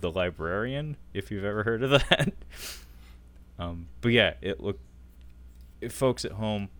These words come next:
you might wanna pull up Jack Hunter. Uh, that just looks terrible. <laughs> Uh, what do we else we got here? Uh, The Outsider has,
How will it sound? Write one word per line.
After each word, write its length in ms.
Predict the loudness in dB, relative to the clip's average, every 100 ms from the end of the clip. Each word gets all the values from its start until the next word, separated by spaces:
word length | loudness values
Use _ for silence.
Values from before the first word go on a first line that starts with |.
| -12
you 60 | -8
might 180 | -8
wanna 220 | -6 -6 -6
pull 240 | -4 -2
up 160 | -4 -4
Jack 280 | -4 -4 -6
Hunter. 440 | -8 -8 -10 -12 -14 -20 -14
Uh, 160 | -12 -12 -12
that 100 | -12
just 220 | -12 -10
looks 220 | -12 -12
terrible. 320 | -12 -8 -4 -4 0
<laughs> 180 | 0 0 -8 -18 -20 -20 -20 -20 -20 -18 -18 -20 -20 -18
Uh, 240 | -14 -12 -12 -14
what 120 | -14 -12
do 60 | -12
we 60 |
else 280 | -10 -12 -14 -16
we 60 | -14
got 220 | -14 -14 -12
here? 200 | -12 -10
Uh, 100 | -12
The 180 | -8 -4
Outsider 840 | -4 -4 -4 -2 -2 -2 -4 -6 -8 -16 -14
has, 480 | -6 -4 -4 -6